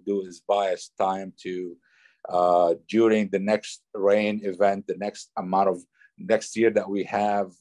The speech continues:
uh, uh, water available from the Colorado or from, uh, in the State Water Project or stormwater, uh, rain, we can, uh, start using the facilities to recharge the basins using,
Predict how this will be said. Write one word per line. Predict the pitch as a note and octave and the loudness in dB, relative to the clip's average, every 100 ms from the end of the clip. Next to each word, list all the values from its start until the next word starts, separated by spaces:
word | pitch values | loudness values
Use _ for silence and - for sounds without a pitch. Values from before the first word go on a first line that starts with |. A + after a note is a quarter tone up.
| G2 | -6
uh, | F#2+ F2+ F2+ _ _ _ _ - | -4 -6 -10 _ _ _ _ -14
uh, | F#2+ F2+ E2 - | -8 -6 -6 -6
water | G2+ G#2 A2 G#2+ | 2 4 6 6
available | G#2 F#2+ G#2 G#2 G2 G2 F2 - | 4 4 4 4 2 -2 -4 -4
from | G2 G#2 G#2 G2+ - _ _ _ | -2 0 -4 -8 -14 _ _ _
the | G2+ | -8
Colorado | G2 G2 G2 G2+ G2+ G2 | -2 2 4 4 4 2
or | F2+ | -2
from, | E2+ G2+ G2 F#2+ F#2 - | -6 -4 -4 -6 -16 -12
uh, | F2+ F2 E2 - _ | -6 -6 -8 -14 _
in | F#2+ F2+ F#2 - _ _ _ _ | -18 -14 -14 -16 _ _ _ _
the | - | -14
State | - G2 E2+ | 0 0 4
Water | G2+ G2+ | 4 4
Project | G2 G#2 F#2+ G2 F#2+ | 4 2 2 2 -4
or | E2+ | -8
stormwater, | - A2 G#2 G2+ F#2+ F#2+ F2+ - - | -4 0 0 2 2 0 -2 -8 -12
uh, | E2+ E2 E2+ | -10 -6 0
rain, | G2+ G#2+ G#2 G2+ _ _ _ _ | 2 2 -4 -8 _ _ _ _
we | F2+ A2+ | -6 -6
can, | A2 G#2+ F#2+ F#2+ - - | -2 0 2 0 -4 -4
uh, | F2+ | -2
start | E2+ - G2 F#2+ | -2 -2 -2 0
using | G#2+ G2+ F#2+ | -2 -2 -4
the | F2+ | -4
facilities | - E2+ G#2 F#2+ F#2+ E2+ - | -6 -2 0 0 0 -6 -4
to | F2 | -2
recharge | F#2 G2+ - G2 F#2+ E2+ | -2 -2 4 4 4 0
the | D#2+ | -4
basins | F2 G2 - A#2 G#2+ | -4 -4 -4 -6 -6
using, | F#2 A2+ B2 A#2+ A2 G#2 | -2 0 2 2 2 -2